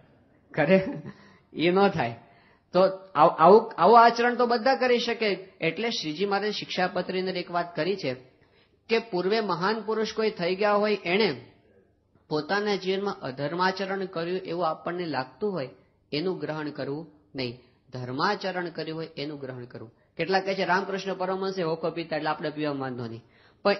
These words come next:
એની સ્થિતિ ક્યાં ને આપણી સ્થિતિ ક્યાં, એનું અનુકરણ આપણાથી ન કરાય.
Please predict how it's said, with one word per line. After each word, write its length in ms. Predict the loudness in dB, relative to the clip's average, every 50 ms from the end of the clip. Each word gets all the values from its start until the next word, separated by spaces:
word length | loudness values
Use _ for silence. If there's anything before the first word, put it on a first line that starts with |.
| 0
એની 300 | -2 -2 0 2 2 0
સ્થિતિ 440 | 0 -2 -6 -6 -6 -4 0 0 -2
ક્યાં 240 | 0 2 0 0 2
ને 80 | 0 -2
આપણી 300 | -2 -4 -4 -4 -4 -4
સ્થિતિ 320 | -4 -4 -4 -4 -4 -6
ક્યાં, 200 | -6 -8 -10 -12 -12 _ _ _ _ _ -2
એનું 200 | 0 0 0 2
અનુકરણ 500 | 0 0 2 2 2 0 0 -2 -2 -2 -2
આપણાથી 400 | -2 -2 -2 -2 -2 0 0 2
ન 140 | 2 2 0
કરાય. 280 | 0 0 -2 -2 -4